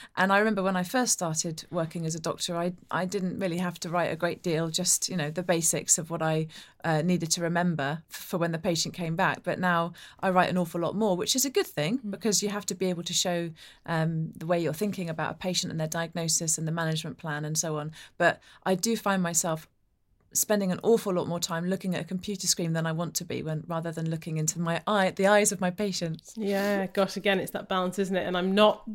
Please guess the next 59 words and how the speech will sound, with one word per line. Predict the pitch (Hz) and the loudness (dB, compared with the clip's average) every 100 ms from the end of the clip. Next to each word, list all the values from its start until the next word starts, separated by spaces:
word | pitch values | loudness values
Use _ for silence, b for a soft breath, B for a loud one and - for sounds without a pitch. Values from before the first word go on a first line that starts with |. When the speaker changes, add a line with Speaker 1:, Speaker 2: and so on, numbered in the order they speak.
| - - | -12 0
Speaker 2:
gonna | 220 208 | 2 4
suggest | 208 190 208 202 - | 2 2 2 2 0
that | 196 | 0
it's | 196 | 0
an | 196 | -4
easy | - 202 196 | -2 0 0
thing | 196 196 262 285 | 2 4 4 4
for | 208 | 4
whoever | 190 196 190 | 4 4 4
is | 185 | 0
gonna, | - 190 185 185 B B - | 0 2 2 -2 B B -6
of | 185 | -2
course, | - 190 180 | 2 2 2
take | - 185 | 2 2
on | 202 190 | 0 0
something, | 190 185 180 | 0 0 0
as | 175 | 0
you | |
said, | 180 175 | 0 0
as, | 170 170 | 2 0
as | 180 185 | -4 -4
huge | - 196 190 | 0 2 4
and | 185 | 2
as | 170 | 4
wonderful | 202 202 185 175 156 208 b - | 4 4 2 0 0 -2 b -4
as | 180 | -2
the | 175 | 2
N | 185 | 2
H | 180 - | 0 -2
S, | 202 - 190 - - | -2 -2 -2 -2 -4
and, | 185 185 | -4 -4
and | 180 | -4
how | 190 | -2
many | 185 180 | -2 -2
people, | 180 180 175 175 180 - | -4 -4 -2 -2 -4 -4
you | 196 | -4
know, | 165 | -2
that | 160 175 | -4 -4
it | 165 | -4
has | 170 - | -6 -10
to | - | 0
help, | 214 202 196 B B - | 4 4 2 B B -4
and | 185 180 | -4 -2
to | 185 | -2
kind | 190 175 | 0 0
of | 175 | 0
say, | - 175 170 | 2 2 4
"Okay, | 170 180 156 - | 2 -2 -4 -4
innovation, | 175 156 156 147 - | -4 -2 -2 -4 -6
let's," | 147 - - - 180 | -6 -8 -8 -6 -4
I'm | 175 | -2
sure | - 180 | 0 0
it | 170 | 0
is | 170 - | 0 -2
gonna | 160 160 | -2 -2
be | 165 160 | -2 -2
slow | 160 - 165 165 165 | -4 -6 -2 0 2
and | 180 180 | 0 -2
steady, | - 160 190 330 | 0 2 4 2